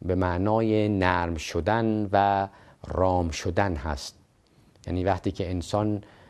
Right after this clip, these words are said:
اه، رام می‌شه، نرم می‌شه در نسبت با خداوند و همینطور به معنای صاف شدن و از صافی گذراندن هست، حالتی که،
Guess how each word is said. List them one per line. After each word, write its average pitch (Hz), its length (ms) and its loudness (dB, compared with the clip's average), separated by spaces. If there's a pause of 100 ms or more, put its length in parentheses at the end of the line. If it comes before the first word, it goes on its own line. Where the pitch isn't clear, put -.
(180)
اه، 85 520 -4
رام 113 360 4
می‌شه، 82 600 -2
نرم 113 460 2
می‌شه 104 280 -2
در 98 220 2
نسبت 90 440 -2
با 95 200 2
خداوند 80 640 -4 (720)
و 101 60 2
همینطور 123 500 4
به 110 100 4
معنای 113 680 4
صاف 98 480 2
شدن 120 480 0
و 113 60 2 (320)
از 92 140 0
صافی 87 460 0
گذراندن 85 720 0
هست، 80 340 -6 (420)
حالتی 110 500 4
که، 107 360 4